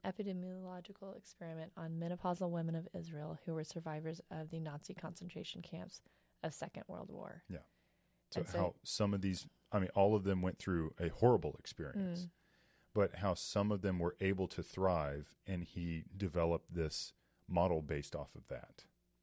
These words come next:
Speaker 2: later in life. So thriving later on in life.
Speaker 1: Right. So they all had very similar awful experiences,
Speaker 2: Mm-hmm.
Speaker 1: yet they all didn't have the same outcomes
Speaker 2: Right.
Speaker 1: when, in their health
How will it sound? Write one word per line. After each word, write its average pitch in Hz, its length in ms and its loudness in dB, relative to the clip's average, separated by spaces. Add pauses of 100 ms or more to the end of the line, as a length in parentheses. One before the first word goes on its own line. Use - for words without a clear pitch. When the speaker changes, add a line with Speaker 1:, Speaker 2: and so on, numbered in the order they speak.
(160)
Speaker 2:
later 92 300 6
in 78 80 -2
life. 71 240 -6
So 73 320 -8 (560)
thriving 85 380 2
later 78 260 -2
on 76 140 -2
in 71 100 -8
life. - 240 -10
Speaker 1:
Right. 175 300 0
So - 420 -4 (160)
they 180 240 0
all 165 320 2
had 160 240 -4
very 151 580 0 (220)
similar 156 400 -2 (100)
awful 151 300 0
experiences, 139 760 -4
Speaker 2:
Mm-hmm. 87 120 -2 (760)
Speaker 1:
yet 170 200 2
they 143 120 0
all 156 120 2
didn't 165 220 -2
have 156 160 -4
the 160 80 -4
same 156 320 -4
outcomes - 680 -10 (140)
Speaker 2:
Right. 90 240 4 (320)
Speaker 1:
when, 170 220 -2
in 160 160 0
their 156 120 0
health 139 340 0